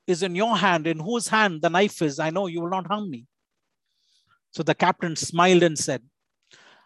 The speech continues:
"I know in whose hands the storm is.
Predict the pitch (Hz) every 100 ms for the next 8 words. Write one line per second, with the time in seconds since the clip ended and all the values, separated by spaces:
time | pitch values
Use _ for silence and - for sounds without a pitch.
0 | _ _ 165 180 180 127 117 _ _ _
1 | _ _ 156 156 156 175 - 180 160 127
2 | - - _ _ _ _ 147 - - 170
3 | 170 156 131 - - - -